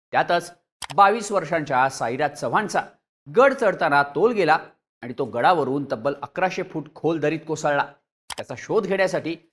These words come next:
रेस्क्यू टीम्स घटनास्थळी दाखल झाल्या. त्याला लवकरात लवकर शोधण्यासाठी या टीम्सनी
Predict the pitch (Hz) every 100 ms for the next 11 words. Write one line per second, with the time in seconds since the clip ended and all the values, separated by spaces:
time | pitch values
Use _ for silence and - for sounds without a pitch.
0 | _ - 202 220 - 262 185 180 156 143
1 | 139 156 160 123 139 135 147 147 147 143
2 | 143 _ _ _ _ - 254 262 240 208
3 | 233 233 220 190 165 160 156 127 143 170
4 | 160 - 131 135 135 170 202 180